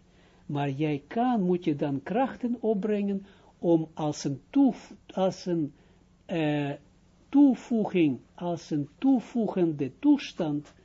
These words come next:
laat je jezelf een beetje verbranden als een toevoeging bij wat jij al hebt. Begrijp je dat of niet?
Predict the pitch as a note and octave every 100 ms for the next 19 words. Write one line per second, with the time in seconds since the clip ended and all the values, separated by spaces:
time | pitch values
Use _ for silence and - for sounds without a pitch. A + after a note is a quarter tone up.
0 | _ _ _ _ _ _ _ F3 A3 C4
1 | B3+ G#3+ G#3+ G#3 - A#3+ A#3 A3+ G3+ G#3
2 | G#3+ - E3+ F3+ E3+ G#3 D4 C4+ C4+ -
3 | A3 A3+ A3 A3 F#3+ - C4+ - A#3+ -
4 | A3+ G#3 E3+ G3+ G3+ F#3 A3+ A3+ A3 A3
5 | G#3+ G#3+ G#3 E3+ - - - _ _ _
6 | _ _ _ _ _ _ F3+ G#3+ A3+ C4+
7 | D4+ F3+ - -